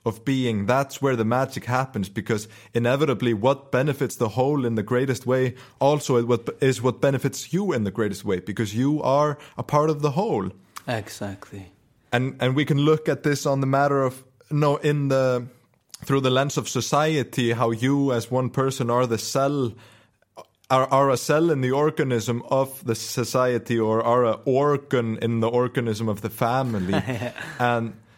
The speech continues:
Speaker 1: and just like we see with our own bodies, if one thing is out of whack, it affects the whole thing. Like, if you, if your heart is not pumping correctly, your whole body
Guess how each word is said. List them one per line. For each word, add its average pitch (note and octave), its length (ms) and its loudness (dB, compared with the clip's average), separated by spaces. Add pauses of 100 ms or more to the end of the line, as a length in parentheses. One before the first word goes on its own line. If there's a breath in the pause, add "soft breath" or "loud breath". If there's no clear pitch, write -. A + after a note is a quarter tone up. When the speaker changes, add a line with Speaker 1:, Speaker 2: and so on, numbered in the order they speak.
(300 soft breath)
Speaker 1:
and A#2 200 -2
just - 560 -2
like C3 280 0
we C3+ 80 0
see E3+ 200 0
with C#3 140 2
our B2 220 2
own F3+ 260 0
bodies, A#2 720 0
if C3 260 -2
one D3+ 440 0
thing F3+ 500 -2
is B2+ 160 -2
out D3 240 2
of A2+ 100 -4
whack, C3+ 520 -2
it C3 120 -2
affects - 540 -4
the C3 120 0
whole D#3 220 0
thing. D3+ 340 -4
Like, G#2+ 180 -2
if A#2+ 120 -4
you, B2 200 -2 (260 loud breath)
if C#3 140 -4
your B2+ 100 2
heart D#3 400 -2
is C#3+ 160 -4
not D3+ 260 -2
pumping D#3+ 380 -2
correctly, E3+ 680 -2 (260 loud breath)
your C3+ 140 0
whole D#3+ 280 2
body E3 640 0